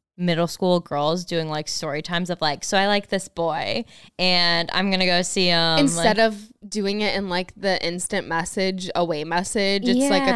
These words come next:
Speaker 1: Yeah.
Speaker 2: TikTok story
Speaker 1: It's like a
Speaker 2: time.
Speaker 1: TikTok story time of, like, all these things they're going through, and there's no way they don't look back on it and be like, "Shouldn't have done that.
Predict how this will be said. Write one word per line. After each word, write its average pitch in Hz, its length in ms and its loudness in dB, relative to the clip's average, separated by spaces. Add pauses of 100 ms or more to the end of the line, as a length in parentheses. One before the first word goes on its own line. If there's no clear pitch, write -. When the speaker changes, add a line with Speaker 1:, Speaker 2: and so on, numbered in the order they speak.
Speaker 1:
Yeah. - 180 -2
Speaker 2:
TikTok 202 260 -4
story 190 340 -2
Speaker 1:
It's 240 100 -2
like 240 120 2
a 254 60 6
Speaker 2:
time. - 80 0 (140)
Speaker 1:
TikTok 247 280 -2
story 202 480 -2
time 170 360 -2
of, 160 200 -2
like, 156 520 -2 (380)
all 180 160 2
these 190 220 0
things 175 260 -4
they're 185 100 -2
going 208 340 -2
through, 226 280 -2
and 165 560 -4 (840)
there's 175 220 -4
no 170 160 -2
way 165 140 0
they 160 160 -2
don't 160 180 -6
look 165 240 -6
back 156 300 -2
on 143 160 -10
it 110 80 -10
and 170 120 -10
be 165 160 -6
like, 135 380 -2 (1040)
"Shouldn't 117 300 -12
have 117 80 -14
done 226 280 -4
that. 147 440 -10